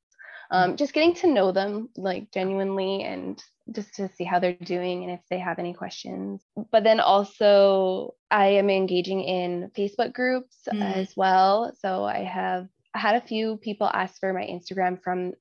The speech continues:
Speaker 1: from those pages.
Speaker 2: Mm-hmm.
Speaker 1: Um,
Speaker 2: Love
Speaker 1: is
Speaker 2: it.
Speaker 1: another strategy. Yeah.
Speaker 2: That's awesome. Um, so it just seems to me like you're much more, like, engaged in your business rather than just kind of, like, posting, walking away, and then, like, praying.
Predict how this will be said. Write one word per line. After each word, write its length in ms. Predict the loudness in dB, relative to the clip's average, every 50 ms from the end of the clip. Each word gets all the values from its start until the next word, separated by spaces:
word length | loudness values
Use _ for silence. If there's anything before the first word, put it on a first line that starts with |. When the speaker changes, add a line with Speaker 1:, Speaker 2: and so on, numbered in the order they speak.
| _ _
Speaker 1:
from 180 | -4 -4 -4 -2
those 200 | -4 -4 -6 -6
pages. 600 | -8 -10 -8 -8 -8 -8 -6 -4 -4 -4 -6 -8 _ _ _ _ _ _ _ _ -12
Speaker 2:
Mm-hmm. 300 | -10 -8 -8 -8 -10 -10 -12 -16 -20 _ -18 _ -8
Speaker 1:
Um, 360 | -6 -4 -4 -4 -4 -6 -6
Speaker 2:
Love 160 | -6 -6 -4 -4
Speaker 1:
is 100 | -2 -2
Speaker 2:
it. 40 |
Speaker 1:
another 280 | 0 0 2 2 2 0
strategy. 600 | 0 -2 -2 0 0 0 -2 -4 -8 -8 -6 -6
Yeah. 300 | -4 -2 -2 -2 -2 -4 -8 -12 _ _ _ _ _ _ _ _ _ _ _ _ _ _ _ _ _ _ _
Speaker 2:
That's 200 | -6 -6 -6 -6 -2
awesome. 540 | -2 -2 0 0 -2 -4 -4 -4 -8 -12 -6 -4
Um, 340 | -2 -2 0 -2 -4 -4
so 220 | -4 -4 -2 -2 0
it 160 | 0 0 0
just 180 | 0 0 0 2
seems 320 | 4 4 4 4 4 2
to 60 | 0
me 180 | 0 2 2 2
like 220 | 2 2 0 0
you're 100 | 0 0
much 260 | 2 2 0 0 -2
more, 160 | -2 0 0 0
like, 160 | 0 -2 -4
engaged 480 | -6 -6 -4 -6 -6 -6 -6 -8 -10
in 60 | -8 -8
your 120 | -8 -6
business 500 | -6 -8 -8 -8 -8 -10 -10 -10 -6 -2
rather 200 | -2 -2 -2 -2
than 200 | -2 -2 -4 -2
just 180 | -4 -6 -6 -4
kind 160 | -4 -4 -2
of, 60 | -2
like, 200 | -4 -4 -6 -4
posting, 480 | 0 2 2 2 2 -2 -2 -2 0 2
walking 360 | 2 2 2 2 -2 -4 -2
away, 240 | 0 2 4 4 4
and 120 | 2 2
then, 120 | -2 -2
like, 240 | -2 -4 -6 -8 -12 _
praying. 520 | _ -2 -2 -2 -4 -4 -4 -6 -6 -8